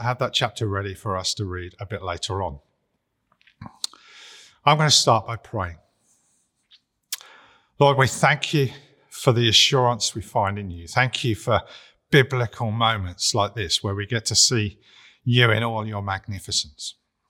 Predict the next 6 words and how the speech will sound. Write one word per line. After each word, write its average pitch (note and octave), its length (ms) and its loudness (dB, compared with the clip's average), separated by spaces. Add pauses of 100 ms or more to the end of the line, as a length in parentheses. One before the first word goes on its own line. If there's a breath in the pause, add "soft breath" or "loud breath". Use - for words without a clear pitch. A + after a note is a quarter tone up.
(760 soft breath)
Lord, C3 200 8
amaze C3 580 4
us A2 160 -2
again G#2 400 -2
at, F#2+ 200 -4
at A#2 140 -2